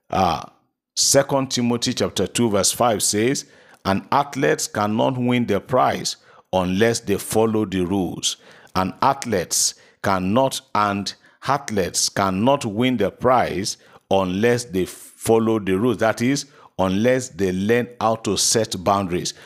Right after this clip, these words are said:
I have said it on this platform time without number that I used to be a footballer.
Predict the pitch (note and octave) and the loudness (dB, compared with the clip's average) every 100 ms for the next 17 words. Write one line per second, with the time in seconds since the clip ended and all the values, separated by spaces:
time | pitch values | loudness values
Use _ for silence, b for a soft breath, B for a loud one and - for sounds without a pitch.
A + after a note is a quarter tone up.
0 | B B F2 F2 - D3 C#3 C3 B2+ G#2+ | B B -6 -2 0 2 2 0 -2 -2
1 | A#2 B2 - A2+ A#2 A#2+ A#2 - A#2+ A2 | -2 -4 0 -2 0 -2 -4 -2 0 2
2 | G#2 A2+ G2+ F2+ F#2 G2 G#2+ - _ _ | 2 0 0 -4 0 0 0 -8 _ _
3 | - D#2+ F2+ G2+ D3 B2+ A#2+ C3 G#2 - | -8 -2 0 2 0 -2 0 0 0 -2
4 | F#2+ G#2+ D#3 B2 F2 | -2 0 2 2 0